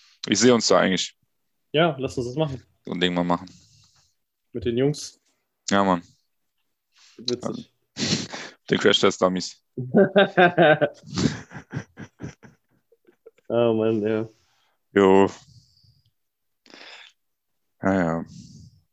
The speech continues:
Speaker 1: Man muss sich ja irgendwie zu behelfen wissen, ne?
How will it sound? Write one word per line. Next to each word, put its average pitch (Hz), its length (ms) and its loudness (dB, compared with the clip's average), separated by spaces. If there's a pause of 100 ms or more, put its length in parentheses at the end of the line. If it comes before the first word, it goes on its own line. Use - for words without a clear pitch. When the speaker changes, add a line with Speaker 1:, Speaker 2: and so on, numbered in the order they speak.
(760)
Speaker 1:
Man 95 140 -2
muss 95 120 -4
sich - 100 0
ja 90 60 6
irgendwie 92 200 6
zu - 140 -4
behelfen 90 360 2
wissen, - 200 -12
ne? 95 100 -14